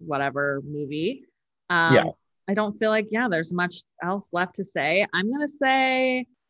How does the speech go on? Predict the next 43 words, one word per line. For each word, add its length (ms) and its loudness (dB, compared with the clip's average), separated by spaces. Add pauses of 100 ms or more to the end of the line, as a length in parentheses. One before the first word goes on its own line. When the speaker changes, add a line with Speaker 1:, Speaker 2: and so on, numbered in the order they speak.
(160)
Speaker 1:
is 140 10
it 100 4
a 120 8
did 200 4
what 100 6
they 100 8
had 280 4
to 60 -4
do? 460 0 (560)
Speaker 2:
Yeah. 260 4 (680)
Speaker 1:
Okay. 320 4 (440)
Speaker 2:
Yeah, 220 4 (100)
for 160 6
sure. 280 -2 (340)
Um, 440 4 (380)
in, 220 4 (180)
you 200 4
know, 120 4
in 100 0
the 60 6
same 240 4
way 200 6
that 320 4
it 220 -2 (140)
kind 200 -2
of, 220 -2 (720)
yeah, 120 8
like, 120 6
we, 200 4
we 80 4
haven't 340 2
had, 320 2
like, 160 -2 (280)
a, 140 2
a, 120 0 (160)
a 40 2
movie, 460 -2
like, 140 0
name 180 4
a 60 4
movie 540 2 (680)
with, 240 -4
like, 260 0